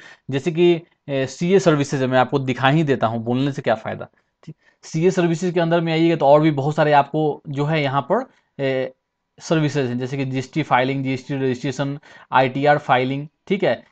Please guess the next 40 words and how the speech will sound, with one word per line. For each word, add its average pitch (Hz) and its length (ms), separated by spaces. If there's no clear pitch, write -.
ये 156 60
सब 226 280
आईटीआर 156 340
फाइलिंग 151 360
बिजनेस, 151 580
ठीक 202 120
है, 151 120
ये 139 120
सब 220 300
चीज़ 190 260
जो 165 160
है 147 340
ये 147 80
सर्विसेज 147 400
मिलते 143 300
हैं। 147 220
और 139 140
इसके 156 380
लिए 196 180
आपको 156 480
खुद 170 340
का 208 180
नॉलेज 190 320
होना 180 200
ज़रूरी 160 340
नहीं 170 200
है। 147 80
ऐसा 165 160
नहीं 170 200
कि 160 80
आपको 147 280
इसमें 151 260
बहुत 147 260
मास्टर 135 500
डिग्री 143 280
करके 135 240
बैठना 117 360
है, 110 120
कुछ 151 180
नहीं, 123 200